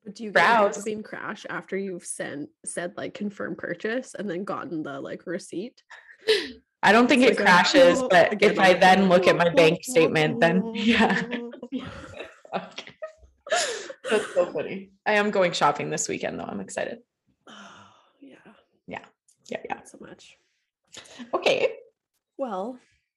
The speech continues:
Speaker 1: that's where we are with our
Speaker 2: Yeah.
Speaker 1: vibrant, exciting, adventurous lives.
Speaker 2: March was like a shit show.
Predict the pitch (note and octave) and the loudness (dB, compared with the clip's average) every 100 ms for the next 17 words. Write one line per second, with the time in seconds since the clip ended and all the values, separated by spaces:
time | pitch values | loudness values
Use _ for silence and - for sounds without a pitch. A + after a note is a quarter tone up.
0 | _ _ _ _ _ _ _ _ A3+ G#3+ | _ _ _ _ _ _ _ _ -18 -16
1 | - A#3+ B3 B3+ B3 G3 F#3+ G#3 G3 F#3+ | -10 -8 -6 -6 -6 -8 -8 -10 -10 -8
2 | F#3 D#3+ D#3+ G#3 _ B3+ A#3 - A#3 - | -6 -8 -10 -14 _ 4 4 4 0 -6
3 | _ _ G#3 _ _ - - _ G3+ G3+ | _ _ -20 _ _ -20 -20 _ -14 -10
4 | G#3 G#3+ G3+ G3+ G3+ G#3+ - F#3 - - | -8 -6 -4 -4 -4 -8 -12 -14 -8 -6
5 | F#3+ F#3 F#3+ F#3+ F#3+ F#3+ - E3 E3+ E3+ | -2 -2 -2 -4 -4 -6 -8 -10 -10 -10
6 | G3 D3+ F3+ - - G3+ G3+ _ _ _ | -12 -16 -18 -18 -18 -16 -20 _ _ _
7 | - G3 F#3+ - - A#4 A4+ F#4+ F#4 C4+ | -2 2 4 2 6 6 8 4 4 2
8 | - G#3 - - D2+ | 2 0 0 0 0